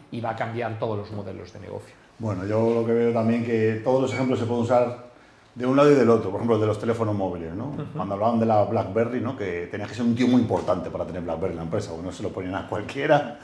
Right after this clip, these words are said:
Speaker 1: Sí.
Speaker 2: Menos mal que nos olvidamos de los BlackBerrys, ¿no? Y surgió una nueva empresa que fue Apple, que, eh, barrió completamente el concepto del teléfono móvil. Pero por otro lado,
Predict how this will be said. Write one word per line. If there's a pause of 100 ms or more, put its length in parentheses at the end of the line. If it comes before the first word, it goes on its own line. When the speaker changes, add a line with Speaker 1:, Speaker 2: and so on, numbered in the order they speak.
Speaker 1:
Sí. (400)
Speaker 2:
Menos
mal
que
nos
olvidamos
de
los
BlackBerrys,
¿no?
Y
surgió
una
nueva
empresa
que
fue
Apple,
que, (380)
eh,
barrió
completamente
el
concepto
del
teléfono
móvil. (420)
Pero
por
otro
lado,